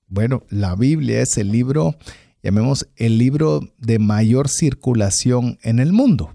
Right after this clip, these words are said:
Ese es, eh, y esto no importa qué es lo que usted piense o lo que crea,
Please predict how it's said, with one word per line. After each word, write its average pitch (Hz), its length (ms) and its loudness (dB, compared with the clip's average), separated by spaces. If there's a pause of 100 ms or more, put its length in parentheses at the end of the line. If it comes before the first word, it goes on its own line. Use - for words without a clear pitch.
(180)
Ese - 160 -10
es, - 240 -6
eh, 101 240 0
y 98 440 -2
esto 135 280 -2
no 131 100 2
importa 131 720 -2
qué 117 100 -2
es 113 160 -4
lo 127 120 -4
que - 80 -10
usted - 180 -4
piense 127 420 0
o 98 100 0
lo 90 120 -2
que - 120 -14
crea, 170 340 -2